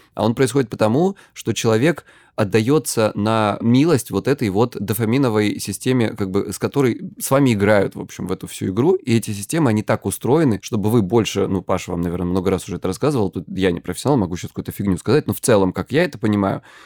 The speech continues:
они устроены таким образом, чтобы вы больше времени проводили над, э,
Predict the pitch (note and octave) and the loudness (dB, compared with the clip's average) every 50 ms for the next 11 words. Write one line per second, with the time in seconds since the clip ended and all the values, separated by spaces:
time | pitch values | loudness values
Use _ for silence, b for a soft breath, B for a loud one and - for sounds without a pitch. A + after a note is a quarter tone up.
0 | B B - A2 A2+ B2+ A#2+ G#2 - A#2+ A2 G#2 - F#2+ - G2 A#2+ D#3 - D#3 | B B -2 0 2 2 2 0 0 -2 -2 -2 -4 -4 -4 -4 -2 -2 -2 -2
1 | C3+ G#2+ - - G#2+ G2 G2 F#2+ G#2+ B2 G#2 F#2 G#2+ G2+ F2 - G2+ F#2+ C3+ F#3+ | -4 -4 -4 -6 -4 -2 -2 0 0 0 0 2 2 0 0 -2 -4 -2 0 0
2 | G3+ F#3+ F3 - - G2+ F#2+ F#2+ F#2 F2+ A#2 D3+ D3+ D3 B2+ B B B B B | 0 -2 -4 -4 -4 -2 0 0 0 0 0 2 2 2 0 B B B B B
3 | B B A2+ G#2+ A#2 B2+ A2+ - - G2 G2 F#2+ | B B 0 0 0 0 0 0 0 0 2 0